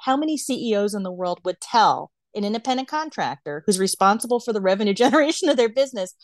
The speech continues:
'I want you to take the summer off'?" But we know that he is not a, he is not a revenue generator. He is a person with a family,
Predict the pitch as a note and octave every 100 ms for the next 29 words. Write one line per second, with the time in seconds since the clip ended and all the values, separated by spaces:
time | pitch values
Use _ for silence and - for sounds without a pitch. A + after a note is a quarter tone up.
0 | _ A3 G#3+ A3+ A#3 A3+ G3+ G#3 - A3
1 | A#3+ A#3 E3+ C3 - - _ _ - -
2 | _ A3+ A3 B3 C4+ C#4+ C4+ C4 A3 F3+
3 | E3+ _ - - B3 B3 E3+ G3 G#3 G3+
4 | A3+ A3 - _ G3 G3+ G3 - _ -
5 | C4 B3+ C#4 A3+ A3 A#3+ G3+ D3+ D#3 D#3+
6 | D3+ - - A#3 G3+ G#3 - G3+ - A3+
7 | G#3+ - D3+ - F3+ F#3 G3+ G3+ D#3+ C#3+
8 | C3+ -